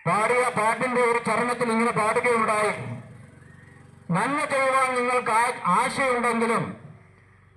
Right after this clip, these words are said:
പിന്നെ അതല്ലോ നിങ്ങൾ ചെയ്യുന്നു." അതിന്റെ കാരണം അതിന്റെ പിന്നീട് പറഞ്ഞു, "പാപം അതിന്റെ കാരണമേ, അതിന് പരിഹാരമുള്ള, പരിഹാരം തരുവാനുള്ള മാർഗം അതാണ് ഞങ്ങളിവിടെ സുവിശേഷിക്കുന്ന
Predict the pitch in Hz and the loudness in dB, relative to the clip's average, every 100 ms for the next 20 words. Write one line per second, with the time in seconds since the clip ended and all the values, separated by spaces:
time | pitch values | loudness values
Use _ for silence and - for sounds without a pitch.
0 | - - 233 285 330 311 277 262 269 269 | -12 -4 -2 0 0 0 0 0 0 0
1 | 262 247 247 240 226 226 233 226 226 208 | 2 0 0 0 0 0 0 2 0 0
2 | 156 107 - - - 170 226 226 208 226 | -2 -6 -14 -14 -6 -2 0 0 2 2
3 | 269 254 233 226 226 220 214 233 233 196 | 2 0 0 0 0 0 0 0 0 0
4 | 202 202 185 - - - - - - 185 | 0 0 -2 -4 -12 -20 -20 -18 -8 0
5 | 214 277 320 311 262 254 247 240 240 220 | 2 4 2 2 0 0 0 0 0 -2
6 | 214 233 240 233 226 202 123 - - - | -2 0 0 0 0 -2 -4 -10 -18 -20
7 | - - - - 170 233 202 196 220 254 | -20 -20 -12 -4 -2 0 0 0 0 0
8 | 269 247 233 233 - 170 190 247 262 294 | 0 0 2 0 -2 -2 0 0 0 0
9 | 254 240 240 226 226 220 196 214 226 226 | 0 2 2 0 0 0 0 2 0 0
10 | 202 156 - - - 160 214 220 214 208 | -2 -2 -6 -16 -8 -2 0 0 0 -2
11 | 226 220 214 202 196 196 220 214 214 202 | -2 0 0 0 -2 -2 -2 -2 -2 -2
12 | 196 190 160 | 0 0 0